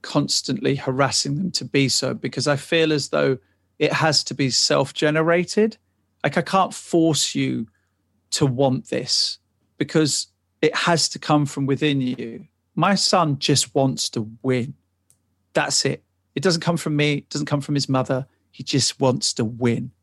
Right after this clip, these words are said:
at anything that he does. And when he loses,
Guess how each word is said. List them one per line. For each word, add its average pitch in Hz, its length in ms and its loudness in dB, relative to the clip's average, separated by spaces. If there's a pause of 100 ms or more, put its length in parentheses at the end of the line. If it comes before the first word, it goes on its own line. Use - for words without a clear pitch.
(280)
at - 160 0
anything 139 480 4
that 131 140 -2
he - 140 -12
does. 127 480 -4 (480)
And 131 180 0
when 135 220 4
he 131 420 -2
loses, 160 680 2